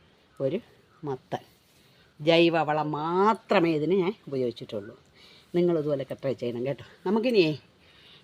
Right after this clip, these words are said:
ചേമ്പ് വെട്ടാൻ പോവാം. വരൂ, ചേമ്പ് വെട്ടാൻ പോവാം. ഏ? ഇത് കണ്ട, ഇതാണ് ചേമ്പ്. ഇതൊരു വലിയ മൂടായിരുന്നതാണ്. ഇപ്പോൾ ഏതാണ്ട് മൂടുകളെല്ലാം കണ്ട, പഴുത്ത് പഴുത്ത് എല്ലാം ആയി, നല്ല പരുവായി നിൽക്കുകയാണ്.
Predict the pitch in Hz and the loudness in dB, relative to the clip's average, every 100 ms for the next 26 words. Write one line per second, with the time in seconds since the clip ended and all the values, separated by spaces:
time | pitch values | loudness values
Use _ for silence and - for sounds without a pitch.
0 | - 214 226 214 185 156 139 123 - _ | -4 0 2 0 -2 -6 -8 -14 -20 _
1 | _ 143 - _ - 131 110 101 92 90 | _ -12 -12 _ -6 -4 -4 -10 -12 -14
2 | 101 - 415 _ _ _ - _ _ _ | -10 -6 -8 _ _ _ -20 _ _ _
3 | _ _ - _ _ - 277 311 240 175 | _ _ -20 _ _ -6 0 4 4 4
4 | 170 - - - - - - 254 254 208 | -2 -4 -12 -8 -10 -10 -8 4 8 8
5 | 233 226 185 185 170 - - - _ - | 6 2 4 4 2 0 -18 -20 _ -20
6 | - - 247 254 254 262 294 311 320 247 | -18 -6 0 2 4 4 4 6 4 2
7 | 247 240 208 190 190 180 214 - - 214 | 6 6 6 2 0 0 0 -4 -14 -6
8 | 208 202 185 180 202 196 190 190 190 175 | -4 -2 -4 -6 -6 -4 -2 -2 -2 -2
9 | 156 143 - - - - - - 202 196 | -6 -8 -12 -18 -18 -18 0 6 8 6
10 | 190 180 175 175 160 180 185 160 165 165 | 0 0 0 -2 -2 2 4 4 2 0
11 | 170 - 185 185 226 220 165 165 143 131 | 0 0 2 4 4 4 2 2 -2 -8
12 | 139 | -8